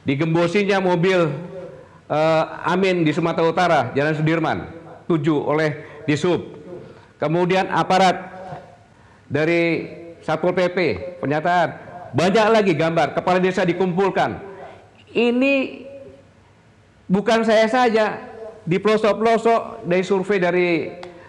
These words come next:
eh, Generasi Muda ispi menyasar semuanya dan mereka mengerti itu, melihat, dan sangat berbahaya.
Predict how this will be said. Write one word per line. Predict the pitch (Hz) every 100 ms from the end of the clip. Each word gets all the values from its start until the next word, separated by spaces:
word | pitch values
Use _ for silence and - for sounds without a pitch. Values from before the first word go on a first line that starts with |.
| -
eh, | 165 160
Generasi | 165 165 175
Muda | 170 165
ispi | 175 170 214 240 - -
menyasar | 165 190 196 185 190
semuanya | 180 180 190
dan | 247 196
mereka | 214 240
mengerti | 254 269 262 269 269
itu, | 254
melihat, | 233 254 247 214 214 - - -
dan | - 180
sangat | 226 233 214
berbahaya. | 214 233 240 220 196 185